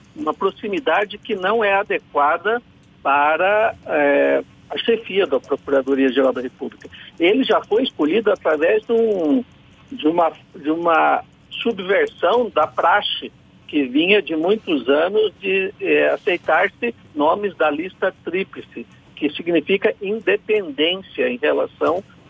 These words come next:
ao poder executivo. E ainda mais numa situação em que o próprio presidente oferece a ele a possibilidade de ser ministro do Supremo. Então, o que nós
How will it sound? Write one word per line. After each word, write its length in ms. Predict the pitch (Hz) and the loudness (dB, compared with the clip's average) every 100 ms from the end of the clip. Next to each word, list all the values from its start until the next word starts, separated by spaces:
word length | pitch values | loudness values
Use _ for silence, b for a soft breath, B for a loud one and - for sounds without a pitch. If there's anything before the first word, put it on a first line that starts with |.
| - - | -20 -2
ao 160 | 156 156 | -2 -2
poder 500 | - 165 - 156 165 | -2 -4 0 0 -2
executivo. 760 | 156 185 - - - 170 120 B B - | -4 -6 -8 -10 -4 -2 -4 B B -8
E 100 | 240 | -2
ainda 380 | 294 285 277 277 | 0 2 2 0
mais 340 | 302 311 233 233 | 0 0 0 -2
numa 220 | 254 240 | -2 -2
situação 540 | - 226 170 - 240 | -2 -2 -2 -2 -4
em 60 | 254 | -2
que 80 | 240 | -2
o 60 | |
próprio 360 | - 202 240 269 | -2 0 0 -4
presidente 1000 | - 196 185 147 - 147 208 240 - 127 - - - | -2 -2 -2 -8 -4 -2 -2 -2 -4 -6 -12 -20 -8
oferece 640 | 151 - 165 165 196 - | -4 0 0 0 -2 -2
a 100 | 151 | 0
ele 480 | 139 165 214 240 247 - _ - | 0 0 0 -2 -4 -8 _ -6
a 100 | - | -4
possibilidade 760 | - 269 - 202 190 170 233 233 | -2 -2 -4 -4 -2 0 -2 -4
de 60 | |
ser 120 | 262 | -8
ministro 580 | 240 196 208 262 - 392 | -6 -6 -4 -4 -6 -12
do 120 | - 339 | -14 -14
Supremo. 600 | - - - 208 202 240 B B - | -14 -6 -2 0 0 -4 B B -8
Então, 320 | - - 277 | -4 0 -2
o 40 | 285 | -2
que 140 | 311 | -4
nós 260 | 247 208 | 0 0